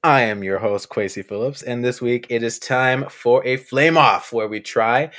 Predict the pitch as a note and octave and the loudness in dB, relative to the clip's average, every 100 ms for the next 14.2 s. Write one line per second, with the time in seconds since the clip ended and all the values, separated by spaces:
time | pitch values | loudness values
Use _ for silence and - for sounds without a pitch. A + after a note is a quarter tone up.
0 | - - C3 B2+ B2+ B2 A#2+ A#2 A2+ G#2+ | -14 -10 -4 -2 -2 -2 -4 -4 -2 -4
1 | - G#2 - - - C#3 - D3 C#3+ C#3+ | -2 -6 -8 -4 -2 -2 2 4 4 4
2 | A#2+ G#2+ B2 E3+ F#3+ F3+ F3 E3+ F3 D#3+ | -6 -6 -6 -2 0 0 -2 -2 -2 -6
3 | A#2 A2+ - - _ _ _ A#2 - - | -10 -10 -12 -16 _ _ _ -14 -14 -18
4 | _ - - - - A2 A2+ B2 F3 _ | _ -20 -20 -20 -12 -4 2 2 0 _
5 | _ _ - A2 B2+ D3 C#3+ D#3 D#3 C#3+ | _ _ -8 -2 -2 -2 0 2 2 0
6 | C3 B2+ C#3 D3+ - A#2 A2+ B2 - A2+ | -2 -4 -4 -8 -8 -4 -2 -4 -4 -4
7 | A2 A2 G#2+ _ _ G#2 A#2 A#2+ B2+ C3+ | -2 -2 -4 _ _ -2 0 0 -4 -6
8 | C3+ C#3 G2+ - F#2+ - G#2+ A2 - - | -6 -8 -8 -12 -14 -8 -8 -8 -12 -18
9 | _ - G2 G#2 - G2 G2 - - - | _ -6 -4 -4 -8 -8 -8 -8 -12 -10
10 | G2 A2 G2 - _ _ _ G#2 B2 C3 | -4 -2 -2 -6 _ _ _ -10 -8 -6
11 | C#3 C#3 C3+ C3+ C#3 D#3+ G#3 - _ A2+ | -4 -4 -4 -4 4 4 4 -4 _ -6
12 | A#2+ D3+ D#3 A2+ A#2+ C#3+ D#3+ D3+ - A#2+ | -6 -6 -8 -8 -6 -2 0 0 0 -2
13 | A2+ C#3 C#3+ C#3 C#3 - C3+ A#2 A2+ A#2+ | 0 -2 -2 -4 -8 -8 -6 -6 -2 0
14 | A#2+ | 0